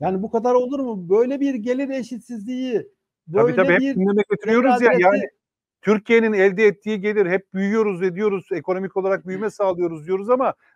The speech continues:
Speaker 2: vatandaşa yansıtamıyoruz bunu. İşte çalışanlara, emeklere yansıtamıyoruz.
Speaker 1: Ya biz
Speaker 2: Aradaki
Speaker 1: bunu da
Speaker 2: oran ortada. Altmış nerede, yirmi dört nerede?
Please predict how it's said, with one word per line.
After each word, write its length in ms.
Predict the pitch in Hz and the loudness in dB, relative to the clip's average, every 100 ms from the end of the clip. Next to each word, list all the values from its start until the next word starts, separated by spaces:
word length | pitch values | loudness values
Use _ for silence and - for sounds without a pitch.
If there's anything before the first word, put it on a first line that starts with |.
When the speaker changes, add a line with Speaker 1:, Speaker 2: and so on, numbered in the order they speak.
| - | -4
Speaker 2:
vatandaşa 500 | 147 180 190 202 269 | -4 -2 -4 -4 -2
yansıtamıyoruz 800 | 277 240 - 185 156 131 117 110 | -2 -2 -6 -8 -6 -6 -10 -14
bunu. 140 | 117 | -16
İşte 180 | 117 156 | -14 -14
çalışanlara, 580 | 151 151 - 175 202 196 | -12 -12 -10 -8 -6 -6
emeklere 400 | 165 165 190 214 | -8 -10 -6 -6
yansıtamıyoruz. 680 | 233 190 - 139 127 107 _ _ _ _ - | -6 -8 -10 -10 -10 -14 _ _ _ _ -8
Speaker 1:
Ya 80 | 139 | -4
biz 80 | 170 | -2
Speaker 2:
Aradaki 260 | 175 156 | -4 -4
Speaker 1:
bunu 180 | 190 208 | -4 -2
da 80 | 170 | -2
Speaker 2:
oran 160 | 208 202 | -2 -2
ortada. 420 | 190 - 220 165 | -4 -4 -6 -2
Altmış 420 | 147 - 214 - | -2 -4 -14 -8
nerede, 260 | 165 160 226 | -6 -6 -8
yirmi 200 | 226 233 | -10 -8
dört 240 | 233 - | -10 -8
nerede? 300 | 175 117 95 | -10 -10 -16